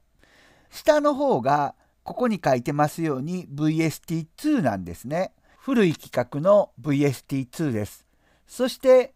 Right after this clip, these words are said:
こちらの方がブイエスティースリーになっています。こちらの方が規格的には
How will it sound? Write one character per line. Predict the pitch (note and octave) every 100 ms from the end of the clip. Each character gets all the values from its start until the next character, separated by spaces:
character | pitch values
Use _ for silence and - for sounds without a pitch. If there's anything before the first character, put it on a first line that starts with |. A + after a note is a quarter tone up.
| _ _
こ | - G3
ち | G#3+
ら | B3+
の | B3 E3+
方 | E3 A#2+
が | C#3+ D#3+ - _ _ -
ブ | D3
イ | F3+ F#3
エ | F3
ス | -
テ | -
ィ | F#3+ F#3
ー |
ス | - C#4
リ | B3+ F3
ー |
に | F3+ A3+
な | D#3+
っ | A#2+
て | -
い | A#2+
ま | A#2 G#2+
す。 | - - _ _ _ _
こ | - G#3
ち | B3
ら | B3+
の | D4
方 | B3 F#3+
が | D3 E3+ E3 -
規 | -
格 | - G#3 A3+
的 | A#3+ - C#4
に | D#4
は | G#3